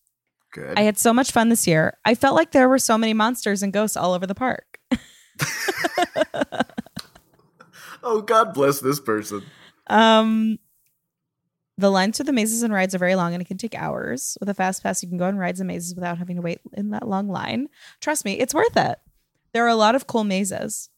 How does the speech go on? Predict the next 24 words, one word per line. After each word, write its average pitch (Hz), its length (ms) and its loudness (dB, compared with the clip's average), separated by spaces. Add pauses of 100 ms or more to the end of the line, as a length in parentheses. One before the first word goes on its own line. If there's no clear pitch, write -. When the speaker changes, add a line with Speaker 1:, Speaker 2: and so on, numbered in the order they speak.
(240)
Speaker 2:
My 202 100 -4
favorite 214 280 2
one 196 160 2
was 190 140 0
a 214 60 0
zombie 233 300 4
maze 185 240 0
with 185 100 -4
a 196 40 0
laser 208 320 2
gun, 170 320 0
and 190 140 -2
you 196 80 0
shoot 202 160 -4
the 214 100 -2
zombie's 202 320 0
head 165 320 0
and 196 140 0
they 196 80 2
die 170 340 4
or 208 140 2
leave 220 160 0
you 233 100 0
alone. 202 360 -2